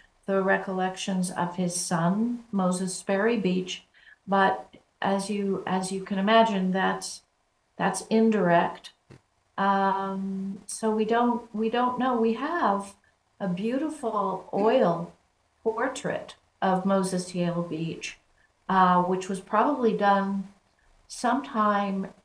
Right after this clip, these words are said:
while he was at the New York Sun between, you know, eighteen thirty-five and eighteen forty-eight. He is i-, probably about forty years old or fifty years old. He's in the pink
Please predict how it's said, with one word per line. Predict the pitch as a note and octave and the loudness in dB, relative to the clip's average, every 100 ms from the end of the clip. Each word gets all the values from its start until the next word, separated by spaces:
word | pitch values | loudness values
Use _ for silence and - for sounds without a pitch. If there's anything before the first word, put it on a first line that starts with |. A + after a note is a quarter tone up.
| _ _ F3 - | _ _ -20 -4
while | G3 G3+ A#3+ | 2 4 4
he | B3+ | 0
was | A3 G3 F#3+ | -2 -4 -6
at | F3+ | -4
the | |
New | F#3+ F#3+ | -2 0
York | F#3 F3 F3 | 2 0 -2
Sun | - F3+ E3 E3 F#3 F#3+ - | -6 -2 0 2 0 -2 -4
between, | F3+ - F#3 F#3 F3 F3 F3 - | -6 -4 -6 -2 0 0 -2 -6
you | F#3 | -4
know, | F3 | -2
eighteen | F#3 F#3 G3 F#3 | -2 -4 -6 -2
thirty-five | F3 F3 F3+ F3+ F3 F3+ F3+ | 0 0 0 2 4 2 0
and | E3+ | -2
eighteen | F3 F3 F3+ | -4 -4 -6
forty-eight. | F3 F3 E3+ E3 D#3 F3 - _ - - _ | -2 0 2 0 -2 -4 -8 _ -20 -20 _
He | _ A#3 A3+ | _ 0 4
is | A3 A3 G#3+ - - _ _ | 6 6 4 -4 -12 _ _
i-, | G#3+ G#3 G#3 - A3+ - | -2 0 -2 -4 -8 0
probably | A#3 G#3+ C#4 C#4 B3+ | 2 4 2 0 0
about | A3 G#3 F#3 - | 2 2 2 -4
forty | G#3 G#3 A3 | -6 -2 0
years | A3 G#3 G3 F3+ | 0 -2 -4 -6
old | F3 E3+ E3+ G3 B3 - _ - - - | -6 -4 0 0 -2 -8 _ -20 -20 -6
or | F#3+ | -4
fifty | F#3 A3 G#3+ A3+ | -2 -2 0 -2
years | G#3 G3 F3+ | 0 0 0
old. | F#3 F3 F3+ F#3+ | 0 2 0 0
He's | G#3 F#3 | -4 -4
in | G3+ F#3 | -2 0
the | F3 - _ _ | -2 -6 _ _
pink | - C4+ C4+ D4+ - | -4 2 2 2 -2